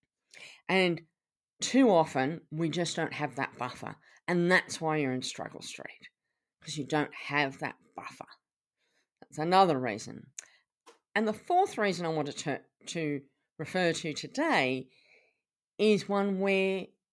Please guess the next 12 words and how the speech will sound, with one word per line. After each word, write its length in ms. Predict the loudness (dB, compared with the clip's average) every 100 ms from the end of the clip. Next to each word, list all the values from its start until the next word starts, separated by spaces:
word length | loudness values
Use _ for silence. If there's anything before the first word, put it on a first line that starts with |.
| -10
you're 160 | -6
not 380 | -2 -2 -2 -4
making 340 | -2 -2 -4 -10
profit. 380 | -6 -8 -8 -16 -18 -20 _ _ _ _ _ _ -20 -20 _ _ _ _ -4
And 140 | 0
the 80 | 4
reason 380 | 8 6 6 0
you're 100 | -2
struggling 640 | -2 0 2 4 2 2
is 160 | 0 -2
because 460 | -6 -2 -4 -2
the 180 | -6